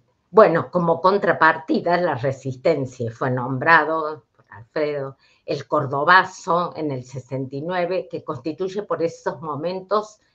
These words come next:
me parece importante nombrarlo, porque lo viví, la primera gran movilización como expresión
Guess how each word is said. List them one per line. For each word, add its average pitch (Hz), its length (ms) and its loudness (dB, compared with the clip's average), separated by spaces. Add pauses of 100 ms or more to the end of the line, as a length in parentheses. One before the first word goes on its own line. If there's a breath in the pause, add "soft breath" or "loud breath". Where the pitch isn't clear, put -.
(160)
me 113 100 -20
parece 143 420 -6
importante 165 640 -6
nombrarlo, 156 920 -4 (720)
porque 139 240 -12
lo 135 120 -4
viví, 180 540 -6 (360 loud breath)
la 175 180 0
primera 196 500 2
gran 196 420 4
movilización 170 1300 -4
como 151 220 -4
expresión 190 760 -4